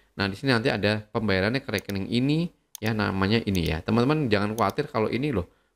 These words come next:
kok bukan ke rekeningnya Hostinger? Nggak masalah teman-teman, karena ini memang khusus untuk yang promo. Kalau teman-teman mau bayar pakai harga normal nggak apa-apa, bisa. Nanti langsung bayarnya segini ya.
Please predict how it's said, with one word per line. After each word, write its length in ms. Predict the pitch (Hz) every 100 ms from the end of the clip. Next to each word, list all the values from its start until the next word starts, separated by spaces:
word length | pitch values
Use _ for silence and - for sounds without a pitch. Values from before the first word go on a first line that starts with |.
| -
kok 240 | 160 -
bukan 480 | 110 - 123 117 110
ke 320 | - 117 120
rekeningnya 560 | 120 123 120 120 120 117
Hostinger? 480 | 107 101 151 151 139 _ -
Nggak 160 | - 117
masalah 260 | 127 143
teman-teman, 380 | 127 127 123 98
karena 260 | - 117 131
ini 220 | 127 147
memang 240 | 131 131
khusus 240 | 127 127 127
untuk 220 | 120 120
yang 220 | 107 98 95
promo. 400 | 107 104 92 - - _ _
Kalau 200 | 131 143
teman-teman 320 | 143 151 160
mau 120 | 156 127
bayar 280 | 110 123 -
pakai 400 | 123 - 135 135
harga 280 | 104 92
normal 400 | 107 113 135 170
nggak 120 | 107 82
apa-apa, 400 | 139 110 107 110
bisa. 280 | 101 - 98
Nanti 240 | 92 92 -
langsung 440 | 101 95 123 120
bayarnya 320 | 98 90 90 113
segini 400 | 90 95 110
ya. 80 | 85